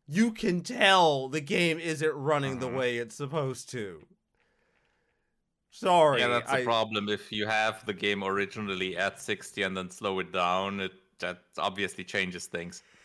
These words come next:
Speaker 1: Yeah, so, no, I, I will gladly just whip out my GameCube and just play it that way. God forbid I ever wanna play Tales Symphonia again, though, 'cause I,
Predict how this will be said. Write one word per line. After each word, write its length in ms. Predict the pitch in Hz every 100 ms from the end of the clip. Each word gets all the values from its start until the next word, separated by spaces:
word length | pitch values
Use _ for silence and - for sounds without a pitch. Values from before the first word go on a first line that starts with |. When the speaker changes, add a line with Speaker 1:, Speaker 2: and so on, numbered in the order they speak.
| - _ _ -
Speaker 1:
Yeah, 440 | 143 151 107 85
so, 420 | 101 131 113 110 107
no, 320 | 123 104 95
I, 300 | 104 110 101 - _ _ -
I 120 | 104
will 140 | 104
gladly 680 | 92 104 104 101 101 92 90 _ _
just 260 | 107 95 -
whip 220 | 107 98
out 280 | 95 90 -
my 180 | 98 95
GameCube 680 | 95 107 110 107 101 87 85 90 - -
and 140 | 98
just 260 | 92 87 -
play 240 | 98 92
it 140 | 90
that 240 | 98 101 92
way. 140 | 87 87 - _ -
God 260 | 120 104
forbid 280 | 92 90 101
I 100 | 85
ever 180 | 92 95
wanna 200 | 90 87
play 240 | 80 98 92
Tales 320 | 117 98 95
Symphonia 580 | 101 92 107 98 95 85
again, 240 | 87 85
though, 160 | 92 98
'cause 120 | - -
I, 160 | 101